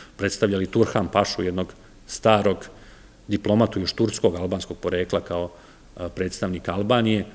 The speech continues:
U suštini, mirovna konferencija u Parizu je jednog i drugog negde ostavila po strani i sama rešavala to albansko pitanje i pitanje kasnije albanskih granica, ali,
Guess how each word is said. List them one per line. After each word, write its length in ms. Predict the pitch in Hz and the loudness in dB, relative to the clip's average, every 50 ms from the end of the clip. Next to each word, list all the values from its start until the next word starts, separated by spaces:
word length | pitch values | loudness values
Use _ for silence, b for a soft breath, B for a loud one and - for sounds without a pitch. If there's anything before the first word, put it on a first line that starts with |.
| - - | -16 -14
U 40 | 90 | -10
suštini, 440 | - - 110 - - 107 107 107 101 - - 107 | -6 -6 -4 -2 0 0 0 0 0 -2 -4 -2
mirovna 300 | 113 110 107 107 98 95 | 2 2 4 4 2 0
konferencija 540 | - - 95 - 101 98 101 101 87 - 107 | -2 -2 -2 0 0 0 0 0 0 0 0
u 40 | |
Parizu 360 | 87 - 98 98 98 98 104 110 | 0 2 2 2 2 2 2 2
je 80 | 101 | 2
jednog 200 | 101 101 110 101 | 2 2 0 0
i 60 | 98 | -2
drugog 320 | 92 92 107 113 107 95 95 | -2 0 0 0 0 0 -2
negde 280 | 98 98 95 98 87 - - - | -4 -4 -4 -4 -6 -6 -6 -6
ostavila 400 | 107 98 - - 117 98 95 90 | -6 -4 -4 -2 -4 -2 -2 -4
po 140 | - - 92 | -4 -4 -6
strani 400 | - - 98 92 95 98 101 95 | -4 -2 -2 0 0 0 -2 -2
i 20 | |
sama 340 | 90 - 101 95 101 104 98 | -2 -2 0 0 0 0 0
rešavala 480 | 87 85 - - 87 87 90 90 90 | -2 -2 -4 -4 -4 -4 -4 -4 -4
to 140 | 87 - 85 | -4 -4 -4
albansko 380 | 90 90 87 90 87 - - - | -4 -4 -4 -6 -8 -8 -10 -10
pitanje 480 | - - 92 92 - 113 110 110 101 - - - - - - | -8 -8 -6 -4 -2 0 0 0 -2 -4 -8 -16 -16 -10 -8
i 80 | 107 | -8
pitanje 360 | - - 92 - - 90 90 | -8 -8 -8 -6 -6 -6 -6
kasnije 320 | 90 - 90 87 - - 92 | -6 -6 -8 -8 -6 -8 -8
albanskih 360 | 90 90 90 90 - - - | -6 -6 -6 -8 -10 -10 -8
granica, 480 | 92 92 104 117 123 - - - 123 127 B B B B B B B B B B B B B | -4 -4 -2 -2 -4 -4 -6 -6 -6 -6 B B B B B B B B B B B B B
ali, 380 | - 98 107 123 147 160 143 | -4 0 2 2 4 2 0